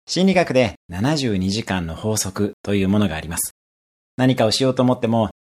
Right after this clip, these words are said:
七十二時間以内に行動に移さないと結局はやらなくなるというものです。人命救助でも、七十二時間の壁というものがあり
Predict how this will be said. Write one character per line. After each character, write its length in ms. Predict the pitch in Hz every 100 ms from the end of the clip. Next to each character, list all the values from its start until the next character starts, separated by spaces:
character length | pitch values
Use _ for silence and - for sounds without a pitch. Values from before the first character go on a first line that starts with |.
| 87
七 240 | 101 143
十 200 | 131 117
二 120 | 104
時 140 | 127 147
間 240 | 160 156
以 20 |
内 160 | 151 139
に 140 | 123
行 180 | - 147
動 160 | 156 151
に 100 | 143
移 100 | 139
さ 180 | - 139
な 100 | 123
い 80 |
と 220 | 110 127 127
結 160 | - 90 -
局 220 | 127 147
は 120 | 90
や 160 | 73 78
ら 100 | 110
な 140 | 107
く 100 | -
な 140 | 82
る 100 | 87 - _
と 80 | 98
い 80 | 90
う 60 |
も 80 | 87
の 100 | 85
で 80 | 87
す。 120 | - - _ _ _ _ _ _ _
人 180 | 113 156
命 120 | 190
救 160 | 190 190
助 100 | 156
で 60 | 127
も、 180 | 120 101 _ -
七 260 | 95 110
十 200 | 120 104
二 140 | 80 82
時 140 | 135
間 220 | - 113
の 100 | 90
壁 340 | 80 - 110 101 _
と 120 | 117
い 60 | 120
う 40 |
も 80 | 117
の 80 | 117
が 80 | 101
あ 80 | 101
り 200 | 101